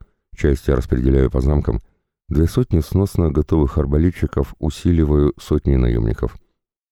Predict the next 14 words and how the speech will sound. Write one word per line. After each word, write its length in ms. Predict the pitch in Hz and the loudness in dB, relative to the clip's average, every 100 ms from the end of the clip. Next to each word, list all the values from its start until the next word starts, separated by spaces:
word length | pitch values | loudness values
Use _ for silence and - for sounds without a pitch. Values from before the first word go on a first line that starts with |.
| - - | -10 -4
После 280 | 60 67 | -2 0
пяти 240 | 60 62 - | 0 0 0
месяцев 460 | 62 58 57 58 - | 0 0 -4 -6 -6
учебы 340 | - 62 60 | -4 -2 0
военному 460 | 60 60 60 60 60 | 0 2 0 0 0
делу 420 | 69 64 64 50 - | 0 2 0 -2 -4
настоящим 640 | 65 - 65 62 - 69 | -4 -2 0 0 0 0
образом 400 | 67 65 62 62 | 0 0 0 2
мои 160 | 64 | 0
стражники 540 | 64 65 69 65 64 69 | 0 -2 0 0 0 0
и 80 | 62 | 0
деревенские 540 | 62 64 64 - 67 | 0 0 0 0 -2
парни 340 | - 71 71 | 0 0 0
научились 680 | 64 50 67 - - 65 - | 0 2 0 0 0 0 -2